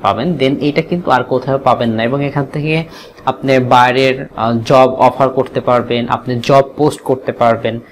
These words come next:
আমি আপনাদেরকে বলবো এখানে হচ্ছে যেমন আমরা Facebook-এ ফ্রেন্ড রিকোয়েস্ট পাঠাই, then এখানে সিস্টেমটা হচ্ছে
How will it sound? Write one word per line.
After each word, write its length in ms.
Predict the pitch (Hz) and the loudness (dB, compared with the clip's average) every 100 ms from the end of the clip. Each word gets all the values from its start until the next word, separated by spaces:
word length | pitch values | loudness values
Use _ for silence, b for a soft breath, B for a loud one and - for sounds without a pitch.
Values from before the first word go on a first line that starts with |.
| B B B | B B B
আমি 340 | - 131 147 151 | 0 0 2 -2
আপনাদেরকে 500 | 139 143 151 - 151 | -2 -2 -2 -2 -2
বলবো 420 | 131 127 156 202 | 0 -2 -2 -4
এখানে 420 | 123 - 131 135 | -4 -4 -4 -4
হচ্ছে 380 | 135 135 - 139 | -6 -8 -6 -2
যেমন 260 | 131 127 | -2 0
আমরা 200 | 127 127 123 - | 0 -2 -4 -2
Facebook-এ 480 | 139 127 127 143 135 | -2 -2 -4 0 0
ফ্রেন্ড 500 | - - 139 139 131 | -2 -2 0 0 0
রিকোয়েস্ট 400 | 131 123 117 - | 0 -2 -4 0
পাঠাই, 320 | 135 - 214 | 0 0 -4
then 200 | 147 135 | -2 -2
এখানে 320 | 123 135 139 | -2 -2 -6
সিস্টেমটা 580 | - 131 - 135 131 135 | -6 -8 -6 -8 -4 -4
হচ্ছে 440 | 139 135 - 165 | -4 -6 -6 -4